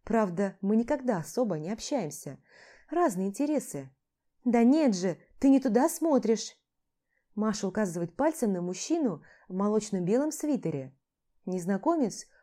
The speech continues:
полулежит в большом, на вид очень уютном кресле у камина, вальяжно раскинув ноги.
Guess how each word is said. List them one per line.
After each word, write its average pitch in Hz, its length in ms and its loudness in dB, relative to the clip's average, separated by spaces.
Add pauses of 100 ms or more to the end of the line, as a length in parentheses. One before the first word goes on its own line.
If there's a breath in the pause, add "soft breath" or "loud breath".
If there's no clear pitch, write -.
(140)
полулежит 294 580 2
в 165 40 -2
большом, 180 600 -2 (120)
на 208 160 0
вид 254 240 0
очень 226 360 0
уютном 285 420 -2
кресле 247 500 -4
у 196 80 -2
камина, 190 560 -2 (400 soft breath)
вальяжно 180 560 -2
раскинув 202 560 -4
ноги. 190 460 0